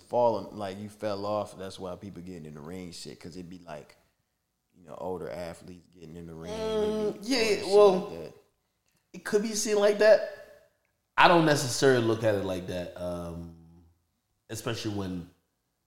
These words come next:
Speaker 2: like, Social Gloves is doing it. Like,
Speaker 1: Yeah.
Speaker 2: like they're doing it with, like, popping TikTok. Like the dude who lost to, uh, the main event, uh,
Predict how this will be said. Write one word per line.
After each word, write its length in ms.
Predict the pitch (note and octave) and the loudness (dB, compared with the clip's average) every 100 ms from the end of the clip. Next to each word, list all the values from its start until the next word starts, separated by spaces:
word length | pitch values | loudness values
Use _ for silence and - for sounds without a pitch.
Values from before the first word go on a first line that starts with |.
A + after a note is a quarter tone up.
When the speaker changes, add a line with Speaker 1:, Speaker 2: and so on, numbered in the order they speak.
| _ _ _ | _ _ _
Speaker 2:
like, 300 | G#2 F2+ - | -8 -8 -8
Social 400 | - B2+ A#2 G2 | -4 -2 -2 -6
Gloves 280 | F2 E2 E2 | -10 -12 -12
is 80 | E2 | -16
doing 160 | C#2+ C2 _ | -18 -20 _
it. 80 | _ _ E2+ | _ _ -18
Like, 180 | E2+ D#2 | -14 -12
Speaker 1:
Yeah. 80 | |
Speaker 2:
like 220 | F2 F#2 - _ _ | -12 -12 -14 _ _
they're 140 | C3+ E3 | 2 6
doing 200 | D#3+ C#3 | 6 6
it 40 | |
with, 140 | A#2+ A2+ | 2 0
like, 260 | E2+ - | -2 -6
popping 340 | - A#2 A2+ F2 | 0 0 0 -6
TikTok. 420 | - G2 F#2+ E2 | -8 -10 -10 -10
Like 220 | G#2+ A2 - - - | -4 -4 -6 -18 -14
the 60 | A#2+ | -10
dude 300 | B2+ F3+ F#3+ | -4 0 2
who 160 | F3 C#3 | 2 2
lost 420 | C#3 D#3+ D#3 - | 4 4 4 2
to, 100 | C3+ | 2
uh, 500 | C3 C3 B2+ B2 A#2+ A#2+ - - _ _ - | 4 4 4 2 0 -6 -14 -20 _ _ -6
the 60 | |
main 220 | C3 D3 | -2 0
event, 320 | C3+ D3 D3+ - - - _ _ _ _ _ _ _ _ _ _ _ | 0 0 -2 -4 -14 -20 _ _ _ _ _ _ _ _ _ _ _
uh, 360 | A2+ A2+ A2 G#2 | -2 0 0 0